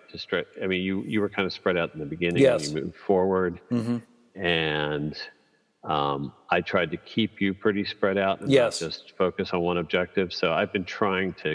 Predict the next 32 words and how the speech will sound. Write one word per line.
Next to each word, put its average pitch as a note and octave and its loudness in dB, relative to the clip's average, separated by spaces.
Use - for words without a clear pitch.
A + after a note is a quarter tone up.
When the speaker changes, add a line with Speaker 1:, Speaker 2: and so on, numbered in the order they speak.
Speaker 1:
keep - -4
it D2+ 0
open F#2+ 2
enough D2 -4
that D#2+ 0
I D#2+ 0
can E2 -4
get D#2+ 0
a D#2 -2
lot D2 0
of C#2+ -4
those C#2 -4
good D2 -2
Speaker 2:
Mm-hmm. A2+ -2
Speaker 1:
flank F2+ 2
bonuses. D2 0
So, C#2+ 0
um, D2 -2
you G2 4
know, F#2 2
there's, F#2 2
there, G#2 4
there's F#2+ 0
a G#2+ 2
little G2 2
bit E2+ 0
of D#2+ -4
deliberate F2 0
thought D#2+ 0
in E2 -4
trying D#2+ -2
to D#2 -4